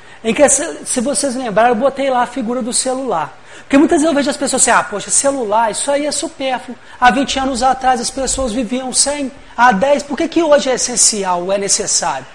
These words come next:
Só que quantas vezes, quantas pessoas hoje trabalham usando o celular? E precisam dele. O celular hoje ele pode até salvar vidas. Então a civilização, ela cria necessidades e os espíritos não querem que a gente viva como um homem selvagem, gente.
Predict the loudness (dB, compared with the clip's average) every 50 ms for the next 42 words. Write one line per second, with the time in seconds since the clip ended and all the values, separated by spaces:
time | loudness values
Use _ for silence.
0 | -20 -20 -20 -20 -20 -20 -20 -20 -8 2 4 4 4 4 2 0 2 0 0 0
1 | 0 -2 -2 -2 -2 -2 -4 -2 -2 -4 -2 -2 -4 -6 -6 -6 -6 -4 -2 -2
2 | 0 0 0 -2 -2 -4 -6 -4 -4 -2 0 0 0 0 0 2 2 2 0 0
3 | -2 -4 -4 -6 -6 -6 -6 -6 -6 -6 -6 -6 -6 -6 -8 -8 -8 -10 -14 -16
4 | -14 -16 -16 -16 -16 -20 -20 -20 -20 -14 -4 -4 -2 -2 0 -2 -4 -4 -4 -4
5 | -4 -4 -2 -2 -2 -2 -2 -2 -2 -2 2 2 4 4 4 4 2 -2 -6 -4
6 | -4 -2 -2 -2 -4 -6 -6 -8 -6 -4 -6 -6 -4 -6 -6 -8 -8 -8 -8 -10
7 | -10 -10 -12 -16 -16 -18 -18 -18 -18 -16 -6 -4 -4 -2 0 0 0 2 2 2
8 | 2 0 0 0 -2 0 0 2 2 2 2 0 0 2 2 4 4 4 4 2
9 | -2 -2 0 2 2 2 2 0 0 0 0 0 2 2 4 2 2 0 2 0
10 | 2 2 2 2 0 -2 -4 -4 -4 -4 -6 -10 -18 -20 -20 -20 -20 -20 -20 -20
11 | -20 -20 -20 -20 -20 -12 -4 0 2 2 2 2 -2 -4 -8 -12 -16 -20 -20 -14
12 | -4 0 2 2 4 4 4 4 4 2 2 4 6 8 8 6 6 2 0 0
13 | 2 2 2 0 2 4 4 4 4 4 0 -2 -2 -2 -4 -4 -2 0 0 0
14 | 0 0 -2 0 2 2 2 2 2 0 -2 -4 -4 -4 -4 -4 -4 -4 -4 -4
15 | -4 -4 -4 -6 -8 -12 -14 -18 -20 -20 -20